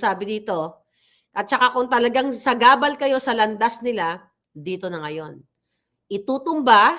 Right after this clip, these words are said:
at gagawing unsolved case. Ayan, yun ang gagawin sa inyo. Yan ang plano ng mga demonyong ito.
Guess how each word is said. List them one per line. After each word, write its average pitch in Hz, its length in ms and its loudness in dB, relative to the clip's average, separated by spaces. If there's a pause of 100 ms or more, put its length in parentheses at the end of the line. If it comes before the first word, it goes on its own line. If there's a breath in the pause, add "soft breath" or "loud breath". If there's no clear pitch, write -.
(180)
at 196 160 -4
gagawing 196 560 -4
unsolved 180 560 -6
case. - 640 -8 (960)
Ayan, 156 400 -2
yun 214 160 0
ang 226 160 -2
gagawin 185 480 -2
sa 180 160 -8
inyo. 151 480 -8 (560)
Yan 202 560 0
ang 175 400 -6 (240)
plano 156 480 -4
ng 175 240 -6
mga 165 560 -8 (1040)
demonyong 151 720 -6
ito. - 400 -20